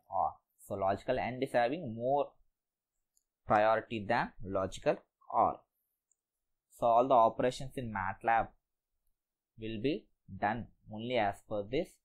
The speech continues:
hierarchy. So number one is having highest, uh, preference, number nine is having lowest preference. Okay, so this is high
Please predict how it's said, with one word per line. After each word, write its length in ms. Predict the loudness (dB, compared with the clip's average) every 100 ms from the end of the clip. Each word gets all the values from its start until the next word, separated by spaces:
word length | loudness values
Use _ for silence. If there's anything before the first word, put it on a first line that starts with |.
| -10
hierarchy. 340 | -8 -8 -10 -14 _ _ _ _ -16
So 220 | -16 -16 -20 _ _ _ _ -14
number 400 | -8 -6 -2 0
one 240 | 0 -2 -6
is 100 | -6
having 440 | -2 -2 -2 -8 -14 _ _ _ _ _ _ _ _ _ _ _ _ _ _ _ _ _ _ _ _ -4
highest, 520 | -4 -2 -6 -8 -6
uh, 320 | -4 -2 -4 -6
preference, 480 | -10 -8 -6 -6 -10 _ _ _ _ -12
number 260 | -8 -6
nine 320 | -6 -6 -8 -10
is 80 | -6
having 320 | -6 -6 -12 _ _ _ -10
lowest 400 | -8 -6 -8 -12
preference. 520 | -20 _ -20 -20 _ _ _ _ _ _ _ _ _ _ _ _ _ _ _ -20
Okay, 260 | -14 -14 -14 _ _ _ _
so 160 | -16 -16 -18 _ _
this 120 | -16 -8
is 180 | -8 -8 -18 _ _ _ _ _ _ _ _ _ _ _ _ _ _ _ _ _ _ _ _
high 360 | -8 -6 -8